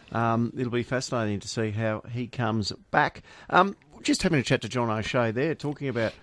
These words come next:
um, good horses returning. We've also got some pretty good jockeys at the moment, including Tommy Marquand, who flies in today, and he's got a,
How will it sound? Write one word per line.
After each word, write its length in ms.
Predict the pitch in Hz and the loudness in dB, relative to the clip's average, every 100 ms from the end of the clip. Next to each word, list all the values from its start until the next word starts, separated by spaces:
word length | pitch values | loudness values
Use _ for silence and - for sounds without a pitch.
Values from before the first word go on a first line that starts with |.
| - - - - - | -20 -20 -20 -20 -8
um, 420 | 117 113 110 107 - | -2 0 2 0 0
good 180 | 139 123 | 0 4
horses 520 | 123 117 - 107 95 | 4 4 2 -2 0
returning. 480 | 110 - 131 123 110 | -2 4 4 4 2
We've 180 | 113 143 | 2 2
also 260 | 151 120 | 2 2
got 160 | 110 104 | 0 0
some 140 | 110 | -2
pretty 180 | 131 117 | 0 0
good 140 | 101 | -2
jockeys 380 | - 135 175 143 | 2 2 2 -2
at 80 | 117 | 0
the 60 | 107 | 4
moment, 300 | 110 110 107 | 4 4 2
including 440 | 98 139 127 113 | 2 4 4 2
Tommy 260 | - 143 117 | 0 2 4
Marquand, 560 | 120 156 - 120 104 | 4 2 2 2 4
who 120 | 107 | 2
flies 440 | 104 - 123 117 113 | 0 4 6 6 2
in 160 | 113 - | -2 0
today, 500 | 113 90 120 135 143 | -4 2 6 6 4
and 80 | |
he's 160 | 147 135 | 2 0
got 160 | 143 | 2
a, 100 | 131 | 2